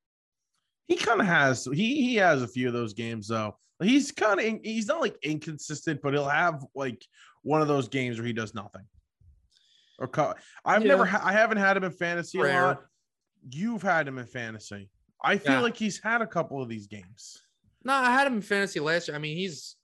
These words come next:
Speaker 2: a fantastic receiver, and he, he puts up crazy numbers. But, yeah, he's definitely a, a little on the streaky side just because that's the kind of player he is. He's, like, a big shot player, you know,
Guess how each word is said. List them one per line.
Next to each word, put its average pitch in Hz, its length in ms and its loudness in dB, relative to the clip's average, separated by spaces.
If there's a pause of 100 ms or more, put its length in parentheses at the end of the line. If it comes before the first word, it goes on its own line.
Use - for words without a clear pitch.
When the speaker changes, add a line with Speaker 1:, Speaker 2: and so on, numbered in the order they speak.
Speaker 2:
a 123 80 -6
fantastic 127 600 -4
receiver, 123 480 -8
and 110 100 -8
he, 117 120 -8
he 113 200 -10
puts 120 280 -8
up 117 140 -6
crazy 113 360 -6
numbers. 107 440 -8
But, 107 220 -8 (420)
yeah, 254 180 2
he's 220 280 2
definitely 247 400 2
a, 196 80 4
a - 0 -
little 180 420 0
on 175 120 -2
the 151 80 -6
streaky 160 440 -10
side 139 300 -2
just 156 180 -6
because 160 240 -8
that's 156 200 -6
the - 80 -18
kind 151 120 -4
of 139 80 -10
player 123 240 -2
he 131 140 -6
is. 120 120 -6
He's, 110 140 -16
like, 117 140 -6
a 110 60 -16
big 110 260 -8
shot 113 480 -6
player, 107 340 -6
you 107 160 -10
know, 95 120 -16